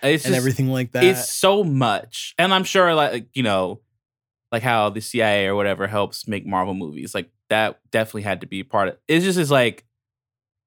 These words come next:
Speaker 1: what are we doing here? Like,
Speaker 2: It's
Speaker 1: come
Speaker 2: so
Speaker 1: on.
Speaker 2: clear that this is a recruiting tool for the U S military.
Speaker 1: <laughs> Just like, can we not?
Speaker 2: Ugh.
Speaker 1: Whatever. So that's happening, I guess. Whatever.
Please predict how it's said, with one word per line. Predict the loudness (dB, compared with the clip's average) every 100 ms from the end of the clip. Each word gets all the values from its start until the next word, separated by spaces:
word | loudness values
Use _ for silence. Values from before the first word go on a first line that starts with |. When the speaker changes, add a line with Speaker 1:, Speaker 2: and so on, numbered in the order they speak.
| -2
Speaker 1:
what | 0
are |
we | 0
doing | 0 -2 -4
here? | -6 -8 -10 -14 _ _ _ _ _ _ _
Like, | -4
Speaker 2:
It's | 0
Speaker 1:
come |
Speaker 2:
so | 4 4
Speaker 1:
on. | 4
Speaker 2:
clear | 4 4
that | 4
this | 2 -2
is | -4
a | -4
recruiting | -6 -8 -10 -8 -6 -6 -8
tool | -6 -4 -2 -4
for | -4 -4
the | -4
U | -6 -6
S | -6
military. | -6 -6 -6 -10 -8 -6 -6
Speaker 1:
<laughs> | -6
Just | -10 -8
like, | -10
can | -8
we | -10
not? | -8 -4 -4 -4 -8 _ _ -18
Speaker 2:
Ugh. | 0
Speaker 1:
Whatever. | 4 4 4 -2 -6 -6
So | 0
that's | 2 2
happening, | 0 0 0 2 2 0 -2
I | -2
guess. | 2 2 0 -4 -8
Whatever. | -6 -6 -8 -14